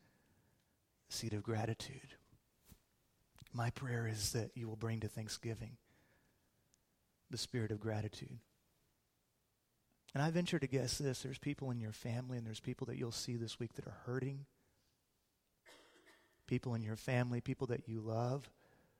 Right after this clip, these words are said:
that are living in a lot of darkness. One false move away, and you have the opportunity to be the hands and feet of Jesus Christ, bringing the spirit of gratitude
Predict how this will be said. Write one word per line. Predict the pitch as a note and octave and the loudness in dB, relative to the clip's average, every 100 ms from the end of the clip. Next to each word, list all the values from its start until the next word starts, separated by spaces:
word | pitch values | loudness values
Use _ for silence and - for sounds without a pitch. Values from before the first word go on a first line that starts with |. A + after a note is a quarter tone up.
| _ _ - | _ _ -4
that | A#2 | -2
are | G2+ | 2
living | A2+ B2 B2+ | 4 4 4
in | |
a | G#2+ | 2
lot | G#2+ A2 | 2 -2
of | G2 | 0
darkness. | G#2+ A2 - B2+ - - - - _ _ _ _ _ _ _ _ _ - _ | -2 -2 -4 -6 -4 -4 -6 -12 _ _ _ _ _ _ _ _ _ -20 _
One | A#2 B2 | 0 0
false | B2 A#2 A#2+ - | 0 0 0 0
move | B2 A#2 | 0 0
away, | G#2 G2+ G#2+ B2 B2 - _ _ _ _ _ _ _ _ _ - - | 0 0 0 -2 -6 -12 _ _ _ _ _ _ _ _ _ -20 -8
and | A2 | 0
you | A#2+ | 4
have | C#3+ C#3 | 4 6
the | B2 | 6
opportunity | A#2 A#2 - A#2+ G#2+ A2 | 6 4 -2 -2 -2 -2
to | A2 | -2
be | A2 | 0
the | |
hands | G#2+ A2 A2+ A2 | 2 2 2 0
and | G#2+ | -4
feet | A#2+ | -4
of | A2 | -6
Jesus | A2 A2+ G#2+ - | -2 -2 -2 -8
Christ, | - A2+ A#2+ - - - - _ _ _ _ _ _ _ - _ _ | -8 -8 -6 -8 -10 -20 -20 _ _ _ _ _ _ _ -20 _ _
bringing | B2+ B2+ C#3 C3+ | 2 4 4 4
the | A2+ | 0
spirit | - B2+ A#2 | -2 -2 -2
of | G#2+ | 0
gratitude | A#2 A2 A2+ - A2 | 2 2 2 -2 -10